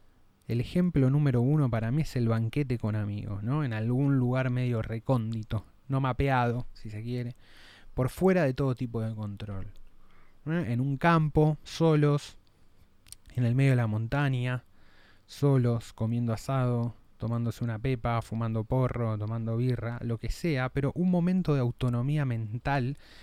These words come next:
y de soberanía psíquica, ¿eh? Yo creo que eso es vital. Creo que con la pandemia quedó claro, queda claro lo que dice Bey de que lo electrónico no reemplaza el contacto humano en lo más mínimo,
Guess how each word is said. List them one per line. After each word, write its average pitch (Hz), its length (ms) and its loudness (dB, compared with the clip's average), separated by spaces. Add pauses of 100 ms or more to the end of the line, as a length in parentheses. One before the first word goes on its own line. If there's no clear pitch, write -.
(400)
y 123 80 2
de 127 100 2
soberanía 127 640 2
psíquica, 113 800 -6
¿eh? 127 140 -4 (180)
Yo 139 120 -4
creo 143 140 2
que 139 60 2
eso 143 120 0
es 120 120 4
vital. 117 580 0 (560)
Creo 143 160 2
que 127 40 0
con 123 120 2
la 117 80 0
pandemia 131 460 2
quedó 123 200 0
claro, 127 520 0 (440)
queda 143 260 0
claro 139 280 0
lo 120 100 0
que 120 120 -4
dice 123 320 -2
Bey 135 240 2
de 120 160 -2
que 117 220 -2 (360)
lo 123 120 4
electrónico 127 760 4
no 123 100 4
reemplaza 123 640 4
el 117 100 2
contacto 120 520 0
humano 127 420 2
en 123 220 2
lo 123 100 4
más 120 220 -2
mínimo, 131 680 4